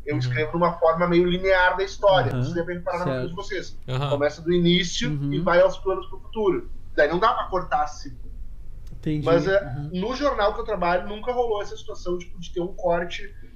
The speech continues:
Speaker 1: de, ah, vamos tirar isso e, tipo, não, eu não ter argumento pra debater, de trocar uma ideia pra ficar legal.
Speaker 3: Sim, que rola esse diálogo, assim, né? Até
Speaker 1: Na
Speaker 3: porque são vocês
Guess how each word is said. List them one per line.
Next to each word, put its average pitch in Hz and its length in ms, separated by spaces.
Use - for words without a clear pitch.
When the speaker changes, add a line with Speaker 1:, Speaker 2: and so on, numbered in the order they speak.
Speaker 1:
de, - 140
ah, 175 460
vamos 165 280
tirar 175 260
isso 170 420
e, 190 240
tipo, 175 300
não, 170 220
eu 175 80
não 175 160
ter 180 320
argumento 170 520
pra 165 100
debater, 156 600
de - 180
trocar - 200
uma 156 100
ideia 147 280
pra - 120
ficar - 180
legal. 170 320
Speaker 3:
Sim, 135 380
que 131 100
rola 139 240
esse - 120
diálogo, 143 380
assim, 127 240
né? 113 220
Até 139 140
Speaker 1:
Na 180 120
Speaker 3:
porque 147 140
são 156 160
vocês 147 120